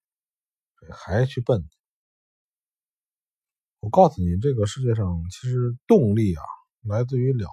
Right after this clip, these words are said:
方面。一个方面是想得到，另一个方面是怕失去。咱们这么说吧，假如说咱们举个简单的例子，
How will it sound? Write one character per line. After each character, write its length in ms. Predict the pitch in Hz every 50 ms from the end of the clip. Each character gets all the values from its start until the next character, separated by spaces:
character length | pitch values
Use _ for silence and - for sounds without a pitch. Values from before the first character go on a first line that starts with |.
| - -
方 140 | 101 107
面。 180 | 117 120 107 - - _ _ _ _ _ _ _ _ _ _ _ _ _ _ _ _ _ _ _ _ _ _ _ _ _ _ _ _ _ _ _ _ _ _ _
一 160 | 175 180 190
个 100 | 151 123
方 200 | 113 - 131 131
面 200 | 131 127 107 98
是 180 | 101 - - 98 87 90 87 82 85 - _ _ _ _ _ _ _ _ _ _ _ _ _ _ _ _ _ _ _ _ _
想 300 | - - 117 92 85 85
得 180 | 87 92 110 127
到， 220 | 135 - - _ _ _ _ _ _ _ _ _ _ _ _ _ _ _ _ _ _ _ _ _ _ _ _ _ _ _ _ _ _ _ _ _ _ _
另 200 | - 117 139 156
一 40 | 151
个 100 | 131 107
方 180 | 101 - 123 120
面 180 | 123 110 104 98
是 360 | 98 95 87 85 85 90 90 - _ _ -
怕 200 | - - 98 98
失 220 | - - - 110
去。 240 | - - - 104 - _ _ _ _ _ _ _ _ _ _ _ _ _ _ _ _ _ _ _ _ _ _ _ _ _ _ _ _ _ _ _ _ _ _ _ _ _ _ _ _ _ _ _ _ _ _ _ _ _ _ _ _ _ _ _
咱 100 | - 123
们 80 | 139 180
这 80 | 214 214
么 120 | 147 107
说 180 | 92 - 101 95
吧， 120 | 87 78 76 - - -
假 140 | 101 92 113
如 120 | 139 147
说 240 | 170 180 180 170 147
咱 140 | 123 123 135
们 100 | 151 147
举 140 | 131 135 143
个 60 | 151
简 160 | 135 - 82
单 100 | 82 92
的 80 | 120 135
例 160 | 147 135 107
子， 80 | 92